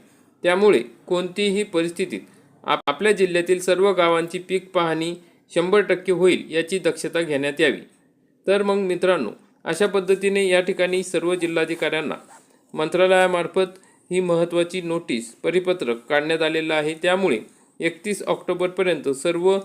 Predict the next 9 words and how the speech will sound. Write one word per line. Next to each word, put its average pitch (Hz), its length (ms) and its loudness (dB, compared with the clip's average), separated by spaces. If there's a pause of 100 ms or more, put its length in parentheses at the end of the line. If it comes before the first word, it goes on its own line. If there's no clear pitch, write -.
(220)
शेतकऱ्यांची 175 640 0
शंभर 180 360 -2
टक्के 180 420 0 (440)
ई 170 160 -2
पीक 180 280 -6
पाहणी 165 320 -2
करणे 160 320 -4
गरजेचे 151 420 -2
आहे. 147 100 2